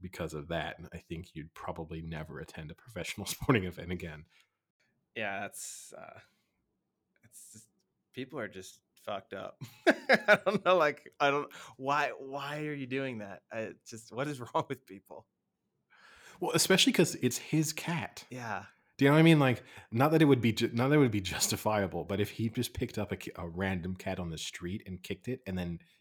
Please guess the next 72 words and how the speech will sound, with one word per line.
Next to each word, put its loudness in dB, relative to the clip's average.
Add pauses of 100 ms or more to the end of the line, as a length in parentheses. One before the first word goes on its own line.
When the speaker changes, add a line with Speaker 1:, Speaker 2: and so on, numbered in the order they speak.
Speaker 1:
his -6
excuse -8
was -4
he -8
hates -12
cats, -14 (800)
I'm -2
not 0
saying -4
I'm -10
f-, -16 (100)
I'm, -8
I'm -14
okay 0
with 0
it, 10
Speaker 2:
Oh, 6 (180)
if -18
he 4
Speaker 1:
but 8
Speaker 2:
hates 10
Speaker 1:
at 0
Speaker 2:
them, 4
then 4
Speaker 1:
least -2
Speaker 2:
it's 0
okay 2
Speaker 1:
I 2
Speaker 2:
to -2
Speaker 1:
c- -2
Speaker 2:
do -2
that. -2 (560)
Great. 2 (720)
That's 8
Speaker 1:
No, 12
Speaker 2:
how 12
Speaker 1:
but 10
I 6
can 6
Speaker 2:
wars 6
Speaker 1:
at 2
least, 2
Speaker 2:
have -2
been -4 (120)
Speaker 1:
I 8
can 4
kinda 4
Speaker 2:
started. 2
Speaker 1:
wrap 2
my, -2 (840)
Speaker 2:
<laughs> -6 (320)
Speaker 1:
<laughs> -12
I 8
can 6
wrap 4
my 2
head 0
around -2
it -8
a -8
little -6
bit -10
more. -8
But -8
the -8
fact -4
that -2
it's -2
his -2
own -2
cat, -10
and, -10